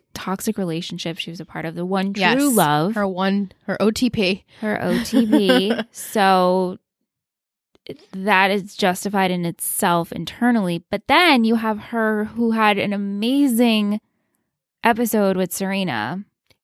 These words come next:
Speaker 2: Yes.
Speaker 1: We need to give a nod to that
Speaker 2: So,
Speaker 1: friendship.
Speaker 2: like, on the other hand, their relationship is seeming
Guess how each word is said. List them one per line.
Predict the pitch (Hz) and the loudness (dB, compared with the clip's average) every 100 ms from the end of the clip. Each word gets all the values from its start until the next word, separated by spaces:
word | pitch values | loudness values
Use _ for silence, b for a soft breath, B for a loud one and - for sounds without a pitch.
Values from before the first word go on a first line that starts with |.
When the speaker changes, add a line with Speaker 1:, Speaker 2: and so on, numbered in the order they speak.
| _ - | _ -2
Speaker 2:
Yes. | 240 247 214 | 2 2 2
Speaker 1:
We | 226 | 2
need | 233 226 | 2 2
to | |
give | 240 220 | 0 2
a | |
nod | 214 202 196 | 2 2 2
to | 202 | 2
that | 202 175 | 2 4
Speaker 2:
So, | 240 | 6
Speaker 1:
friendship. | 233 262 269 214 | 6 6 4 4
Speaker 2:
like, | |
on | 180 170 | 4 4
the | 240 | 4
other | 269 269 | 4 4
hand, | 262 233 208 202 202 202 | 2 2 4 2 0 -2
their | - 202 269 | -6 -2 0
relationship | 339 240 214 - 214 208 - | 0 0 0 0 -4 -6 -6
is | 185 | -8
seeming | - 196 185 180 180 | -6 -6 -6 -8 -10